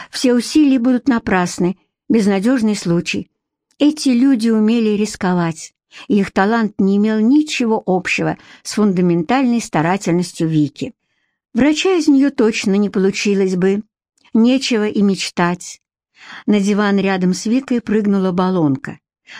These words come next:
Тоже принялась наблюдать за рыбками. Так они и сидели вдвоем, синхронно вертя головами. "Викуся! Вот ты где!"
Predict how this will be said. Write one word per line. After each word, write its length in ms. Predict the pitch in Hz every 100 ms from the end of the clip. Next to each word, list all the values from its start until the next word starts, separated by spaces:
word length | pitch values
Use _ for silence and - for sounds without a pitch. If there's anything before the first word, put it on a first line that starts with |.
| - -
Тоже 340 | 220 160 165
принялась 540 | - 147 151 190 226
наблюдать 500 | 175 156 147 151 180
за 160 | 185 180
рыбками. 540 | 160 131 - 135 143 _ _ _ _ _ _
Так 220 | 302 302
они 260 | 254 240 226
и 20 |
сидели 500 | 202 214 190 247 180
вдвоем, 640 | 151 156 160 156 156 160 175 _ _ _ -
синхронно 680 | - 190 175 220 254 220
вертя 400 | 175 175 - 180 180
головами. 680 | 180 165 156 151 151 165 - _ _ _ _ _ _ _ -
"Викуся! 1160 | 180 214 214 262 294 427 - 190 180 175 185 185 _ _ _ _ _ _ _ -
Вот 480 | 285 415 415 392 -
ты 160 | 330 262
где!" 580 | 247 220 214 165 151